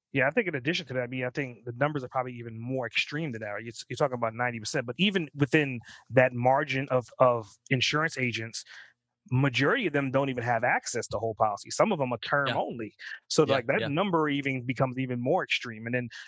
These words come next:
Speaker 1: it's part of, like, what kind of whole policy? Is it, like, universal? Is it, you know, so you kinda wanna, like,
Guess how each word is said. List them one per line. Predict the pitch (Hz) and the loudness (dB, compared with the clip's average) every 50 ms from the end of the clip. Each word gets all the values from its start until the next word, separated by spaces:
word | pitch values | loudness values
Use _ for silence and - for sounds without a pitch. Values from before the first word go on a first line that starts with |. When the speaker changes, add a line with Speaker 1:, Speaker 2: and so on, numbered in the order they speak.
| - - | -2 0
Speaker 1:
it's | 131 - | 0 0
part | - - 170 165 156 | 4 4 4 4 4
of, | 139 131 139 | 2 2 2
like, | 123 120 110 | 2 2 2
what | 107 113 135 - - - | 0 4 4 4 4 2
kind | - - 165 139 | 0 0 2 2
of | 127 117 | 2 -2
whole | - - 143 135 123 117 110 | 2 2 2 2 2 0 0
policy? | 123 110 110 117 | 0 0 0 -2
Is | 113 | -6
it, | 127 127 | -8 -4
like, | 147 147 139 139 123 | -2 0 0 -2 -2
universal? | 120 127 131 143 147 165 208 247 220 - - 139 123 120 | -4 -4 -4 -2 0 2 2 2 2 0 -4 -6 -4 -4
Is | 117 120 117 | -4 -4 -4
it, | 120 135 147 160 - | -6 -6 -6 -4 -4
you | 180 180 | 0 0
know, | 160 143 143 | 2 0 0
so | - - 151 | 0 -2 -4
you | 147 151 170 | -4 -4 0
kinda | - 247 226 220 202 | 2 2 2 4 0
wanna, | 196 185 170 | 0 -2 0
like, | 151 151 147 143 131 | 2 2 0 0 0